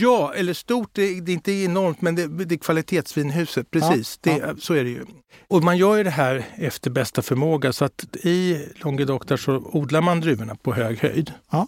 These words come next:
Speaker 1: Och det innebär att det är svalt.
Speaker 2: Just det.
Speaker 1: Då får man den krispigheten och så är det torrt samtidigt.
Speaker 2: Mm.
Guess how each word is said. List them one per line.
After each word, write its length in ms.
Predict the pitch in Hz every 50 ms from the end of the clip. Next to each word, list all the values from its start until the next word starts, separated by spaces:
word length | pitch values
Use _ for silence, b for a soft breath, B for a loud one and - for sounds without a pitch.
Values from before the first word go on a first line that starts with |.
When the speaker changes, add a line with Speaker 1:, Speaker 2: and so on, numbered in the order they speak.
| - _
Speaker 1:
Och 80 | -
det 60 | 147 151
innebär 300 | 147 131 127 123 117 110
att 80 | -
det 80 | - 110
är 20 |
svalt. 540 | - - - - - - 156 - - - - - _ _ _
Speaker 2:
Just 180 | 156 143 - -
det. 100 | 196 254 - - _
Speaker 1:
Då 120 | - 135 -
får 140 | - 156
man 160 | 143 135 131 120
den 240 | 127 120 127 139
krispigheten 760 | - - 165 151 - - - 135 127 123 - _ - 131 143 143 B B B B B B _
och 100 | - -
så 80 | - 143
är 40 | 120
det 140 | 117 - -
torrt 280 | - 196 175 - -
samtidigt. 640 | - - 139 - - - - - - - - - -
Speaker 2:
Mm. 180 | 151 165 185